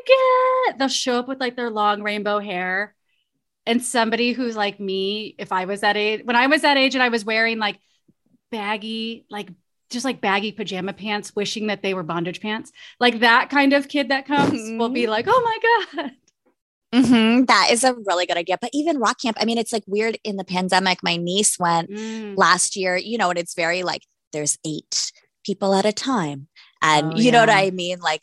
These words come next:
Speaker 2: they're completely contained and they're, like, not touching anything. But one of the,
Speaker 1: Yeah.
Speaker 2: there was definitely some baby goths in the crowd. So.
Speaker 1: Oh, for sure. Um, I wanna wrap around, God, to everything, but okay.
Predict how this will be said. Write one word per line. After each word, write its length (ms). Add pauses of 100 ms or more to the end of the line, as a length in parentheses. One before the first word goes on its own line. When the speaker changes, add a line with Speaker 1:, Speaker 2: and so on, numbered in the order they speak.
(120)
Speaker 2:
they're 560 (160)
completely 520
contained 640
and 140
they're, 180
like, 200
not 200
touching 420
anything. 340
But 240
one 180
of 120
the, 60
Speaker 1:
Yeah. 200
Speaker 2:
there 140
was 160
definitely 340
some 180
baby 300
goths 360
in 100
the 100
crowd. 320 (100)
So. 320 (380)
Speaker 1:
Oh, 120
for 200
sure. 580 (380)
Um, 260 (120)
I 100
wanna 460
wrap 220
around, 440
God, 220
to 160 (380)
everything, 540
but 220 (1040)
okay. 440